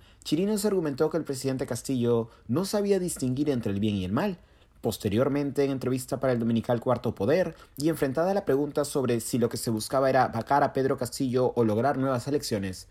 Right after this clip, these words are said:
Chirinos indicó que, cito, "Lo que necesitamos es que se logren nuevas elecciones porque no queremos vivir bajo el régimen de un gobierno comunista". Con el pasar de los días,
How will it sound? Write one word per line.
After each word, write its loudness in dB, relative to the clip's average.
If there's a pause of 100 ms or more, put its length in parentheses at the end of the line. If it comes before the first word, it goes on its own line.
(260)
Chirinos 0
indicó 0
que, 2
cito, -2 (280)
"Lo 4
que 0
necesitamos 0
es -4
que -6
se -4
logren 2
nuevas 0
elecciones -4 (240)
porque -2
no 2
queremos 0
vivir 2
bajo 0
el 0
régimen 0
de 2
un 0
gobierno 2
comunista". -4 (380)
Con 2
el 0
pasar -2
de 0
los 0
días, 0